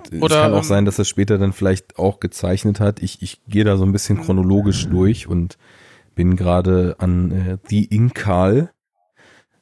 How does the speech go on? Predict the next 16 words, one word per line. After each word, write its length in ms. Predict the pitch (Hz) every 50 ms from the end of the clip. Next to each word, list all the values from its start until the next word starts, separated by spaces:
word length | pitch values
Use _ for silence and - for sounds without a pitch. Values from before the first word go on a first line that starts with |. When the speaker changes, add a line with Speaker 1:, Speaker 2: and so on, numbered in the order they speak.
| _ -
Speaker 1:
Das 200 | - - - -
war 180 | 90 87 90 90
so 260 | 90 92 90 85 87
ein 260 | 90 90 90 87 90 -
Comic, 360 | - 98 95 95 92 90 -
den 180 | - 92 90
hat 140 | 90 90 90 -
er 120 | 92 90
mit 240 | 90 92 90 - -
dem 100 | 90 90
französischen 720 | - - 92 92 - - 98 95 92 95 92 - - 95
Künstler 440 | - - 101 95 - - - 95 92
Möbius 760 | 92 92 92 90 95 98 98 95 95 92 90 92 - - -
zusammen 400 | - - 92 90 92 87 87 87
gemacht. 380 | 87 90 90 90 98 - - -
Ich 160 | - - -